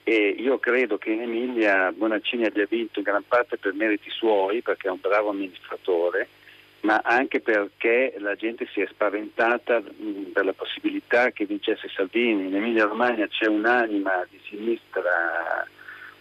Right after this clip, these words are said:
eh, ex comunisti, insomma, eh, molto forte, che di fronte alla possibilità di far vincere quello che considerano un uomo di estrema destra, eh, sono andati in massa alle urne. Avevano votato al trentasette per cento cinque anni fa, sono andati al settanta quest'anno.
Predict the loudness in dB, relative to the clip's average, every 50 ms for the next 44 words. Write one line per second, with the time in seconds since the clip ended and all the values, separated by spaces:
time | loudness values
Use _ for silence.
0 | -20 -20 -6 -2 0 2 2 4 2 2 2 0 -2 -2 -4 -6 -4 -6 -6 -4
1 | -4 -4 -2 0 0 0 0 -2 -2 0 0 0 0 0 2 2 4 4 4 2
2 | 0 -2 -2 -2 -2 0 0 0 2 2 2 2 2 2 2 0 0 -2 -4 -8
3 | -6 -2 0 0 0 0 -2 -4 0 2 4 4 4 4 0 -2 _ -2 0 0
4 | 0 -2 -4 -6 -2 0 0 0 0 0 -2 -4 -2 2 2 2 2 2 2 0
5 | 0 0 -2 -4 -6 -6 -4 -2 -2 -2 0 2 2 2 2 2 0 0 0 0
6 | 0 0 0 0 0 0 0 0 0 0 0 0 0 0 -2 -4 -4 -6 -6 -4
7 | -4 -2 0 0 0 -2 -4 -6 -6 -8 -8 -10 -12 -18 -20 -20 -20 -14 -6 -2
8 | 0 0 0 -2 -4 -6 -10 -4 0 2 2 4 4 4 4 4 4 2 0 -2
9 | 0 2 2 2 2 0 -4 -12 -16 -16 -16 -20 -18 -8 -4 -2 0 0 2 0
10 | 0 0 2 2 2 2 2 2 0 2 0 0 2 2 2 2 2 0 0 0
11 | 2 2 2 2 2 2 2 0 2 2 0 0 0 -2 -4 -2 0 2 2 2
12 | 2 2 0 0 -2 -2 0 2 2 2 2 2 0 0 0 -2 -4 -2 -2 -2
13 | -4 -2 -2 -4 -2 -2 -4 -2 0 -2 -2 0 0 0 -2 -2 -4 -6 -6 -6
14 | -8 -4 -2 0 0 0 0 0 2 2 2 2 2 0 -2 -6 -4 -2 -4 -2
15 | -2 -4 -4 -2 -4 -4 -4 -2 -2 -4 -2 -4 -4 -4 -4 -4 -2 0 2 2
16 | 4 2 0 -2 -6